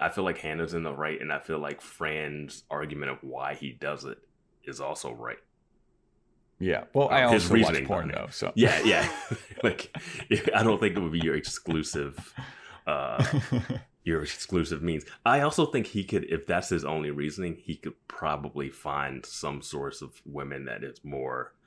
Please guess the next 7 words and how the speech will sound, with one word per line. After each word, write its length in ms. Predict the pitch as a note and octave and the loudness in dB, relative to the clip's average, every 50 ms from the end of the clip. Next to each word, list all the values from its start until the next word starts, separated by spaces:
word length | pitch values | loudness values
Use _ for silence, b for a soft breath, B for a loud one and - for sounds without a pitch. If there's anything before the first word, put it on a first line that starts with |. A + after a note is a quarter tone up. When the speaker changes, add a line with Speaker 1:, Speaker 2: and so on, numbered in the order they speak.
| _ _ _ _ _ _ _ _ - | _ _ _ _ _ _ _ _ -12
Speaker 1:
like, 320 | - C2 A#1 - - - _ _ _ _ _ _ _ _ _ _ - | -10 -10 -10 -10 -12 -20 _ _ _ _ _ _ _ _ _ _ -8
legit. 540 | D2+ D2 B1 A#1+ B1 C#2 C#2+ E2 - - - _ _ _ | -8 -8 -8 -8 -8 -6 -6 -6 -6 -8 -16 _ _ _
Speaker 2:
Yeah, 140 | - A#2+ A#2 G2 | 4 6 6 8
like, 180 | G2 F#2+ - - | 6 4 2 2
ethical. 540 | F2 F2+ - - A#2 - A#2 A2 - - - _ - | 0 2 2 2 0 2 2 0 -2 -4 -18 _ -2
Speaker 1:
Yeah, 240 | - B2 G#2+ D2 - - | 2 2 2 2 2 0
exactly. 480 | F2+ E2+ D#2+ G2 E2 C#2+ - - - | 0 2 2 2 2 2 0 -4 -14